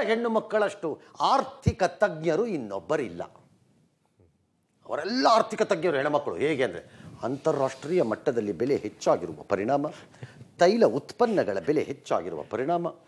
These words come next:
ಉಕ್ರೇನ್ ಮತ್ತು ರಷ್ಯಾದ ವಾರ್ ನಡೀತಿರೋದ್ರಿಂದ, ಆ, ರೂಪಾಯಿ ಮತ್ತು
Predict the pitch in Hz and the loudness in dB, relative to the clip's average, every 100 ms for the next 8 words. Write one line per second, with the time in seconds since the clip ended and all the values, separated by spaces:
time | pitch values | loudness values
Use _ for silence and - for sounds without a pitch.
0 | - - - 170 - 247 285 247 190 - | -20 -20 -10 -8 0 4 4 4 2 0
1 | - - - 233 196 123 90 143 180 143 | -6 -8 -2 4 4 4 0 4 4 4
2 | 95 90 - 85 80 80 156 208 185 - | -4 -8 -12 -14 -12 -2 0 2 -2 -2
3 | - 143 - - 135 202 262 - - - | -16 -20 -20 -8 2 2 2 -4 -16 -20
4 | - _ _ - 104 98 185 277 254 277 | -20 _ _ -16 -14 -2 2 4 6 8
5 | 311 269 214 - | 8 6 4 2